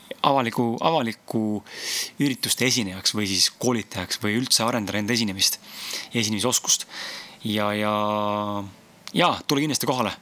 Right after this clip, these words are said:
et, äh, saab olema fun ja ma arvan, et see üritus hakkab olema väga, väga regulaarne üritus. Ja meil on tulemas veel väga palju üri-, teisi huvitavaid üritusi, millest ma täna ei räägi, sellepärast et me alles paneme Martiniga kontseptsiooni kokku, aga nagu ma ütlesin saate alguses, meil on väga suured ideed teie jaoks,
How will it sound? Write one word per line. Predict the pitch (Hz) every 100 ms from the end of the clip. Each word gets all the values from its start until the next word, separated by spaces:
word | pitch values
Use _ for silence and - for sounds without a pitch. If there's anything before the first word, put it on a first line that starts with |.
| -
et, | 156 - -
äh, | 117 104
saab | 120
olema | 113 107
fun | 151 143 104
ja | 101
ma | 104
arvan, | 110 104
et | -
see | 117
üritus | 110 -
hakkab | 113 117
olema | 110 101
väga, | 117 110 107
väga | 123 113
regulaarne | 113 120 117 120
üritus. | 104 - - - - - - - -
Ja | 127
meil | 131
on | 131
tulemas | 156 123
veel | 143
väga | 160 139
palju | 143 127 135
üri-, | 151 -
teisi | 156 123 117
huvitavaid | - 143 131 - 110
üritusi, | 151 127 110
millest | 113 104
ma | 113
täna | 139
ei | 120
räägi, | 156 117
sellepärast | 110 107 107 -
et |
me | 113
alles | 104
paneme | - 123 107
Martiniga | 123 - 110 98
kontseptsiooni | 123 - - 123
kokku, | 160 - 110 -
aga | 123 107
nagu | 107
ma | 151
ütlesin | - 139
saate | - 175
alguses, | 143 113 - - - - - - - - -
meil | 110
on | 107
väga | 117 104
suured | 113 107
ideed | 139 127 127
teie | 107
jaoks, | 104 101 -